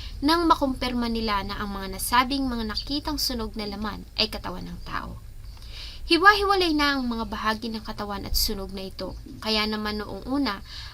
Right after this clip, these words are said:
ay nahirapan pa sila na malaman ang pagkakakilanlan ng biktima, hanggang sa makilala ito ng mismong kapatid nitong lalaki. Ayon sa kanya, ang biktima ay ang kanyang kapatid na si Mary Jane de los Reyes, isang person with disability.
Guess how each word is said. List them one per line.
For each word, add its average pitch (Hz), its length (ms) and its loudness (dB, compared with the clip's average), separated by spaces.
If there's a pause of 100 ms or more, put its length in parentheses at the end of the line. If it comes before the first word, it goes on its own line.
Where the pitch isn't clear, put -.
(140)
ay 277 160 6
nahirapan 240 720 0
pa 240 80 -2
sila 233 320 -2
na 220 80 -2
malaman 214 640 -2
ang 196 80 -8
pagkakakilanlan 202 1080 -6
ng 175 100 -8
biktima, 180 480 -10 (560)
hanggang 247 320 4
sa 262 160 2
makilala 226 480 2
ito 220 240 -4
ng 202 240 -4
mismong 220 400 -2
kapatid 208 400 -6
nitong 190 320 -6
lalaki. 175 500 -8 (800)
Ayon 226 320 6
sa 233 160 0
kanya, 262 480 2 (320)
ang 254 240 4
biktima 285 400 4
ay 262 100 4
ang 254 60 -2
kanyang 240 260 -2
kapatid 220 460 -4
na 208 80 -6
si 214 160 -2
Mary 214 320 -2
Jane 226 320 0
de 208 160 -4
los 202 240 -2
Reyes, 214 560 -4 (160)
isang 208 320 -2
person 220 560 2
with 190 160 -8
disability. 185 800 -8